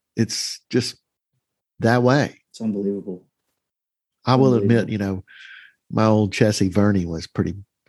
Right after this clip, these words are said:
Speaker 1: she was pretty
Speaker 2: Yeah,
Speaker 1: prone to the
Speaker 2: Vernie.
Speaker 1: blind, yeah, blind
Speaker 2: Ugh.
Speaker 1: whine until she
Speaker 2: Gosh,
Speaker 1: got
Speaker 2: she
Speaker 1: tired.
Speaker 2: was.
Speaker 1: And then she would stop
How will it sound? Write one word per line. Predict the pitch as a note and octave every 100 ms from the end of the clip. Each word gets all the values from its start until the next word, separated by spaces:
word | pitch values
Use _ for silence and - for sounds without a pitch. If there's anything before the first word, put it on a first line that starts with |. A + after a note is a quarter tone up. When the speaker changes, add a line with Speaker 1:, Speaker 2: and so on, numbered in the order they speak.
| _ - _ -
Speaker 1:
she | G#2+
was | A2+
pretty | - A#2
Speaker 2:
Yeah, | G#2
Speaker 1:
prone | A2+ G#2
to | G2+
the | G2+
Speaker 2:
Vernie. | F#2+ G2
Speaker 1:
blind, | G#2 G#2 G2+ G2+ G2+ -
yeah, | - G#2+ F2+
blind | F2+ G2 F#2+ F#2+
Speaker 2:
Ugh. | F#2+
Speaker 1:
whine | F#2 F#2 F#2 F2+ F#2+ _ _ _ _ _
until | A#2 A2+ D3+
she | C#3+
Speaker 2:
Gosh, | C3
Speaker 1:
got | A#2
Speaker 2:
she | -
Speaker 1:
tired. | C#3 B2 F#2 E2+
Speaker 2:
was. | -
Speaker 1:
And | A#2
then | C#3
she | C#3 B2+
would | G#2
stop | - G#2 F2+ D2